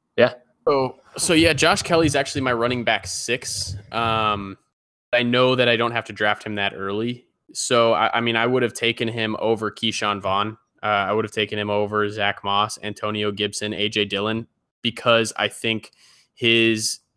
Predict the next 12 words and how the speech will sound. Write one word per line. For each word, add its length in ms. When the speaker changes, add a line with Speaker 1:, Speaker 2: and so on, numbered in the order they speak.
Speaker 2:
ability 560
to 400
beat 220
out 240
Justin 340
Jackson 600
or, 520
um, 320
at 120
least 240
demand 320
more 500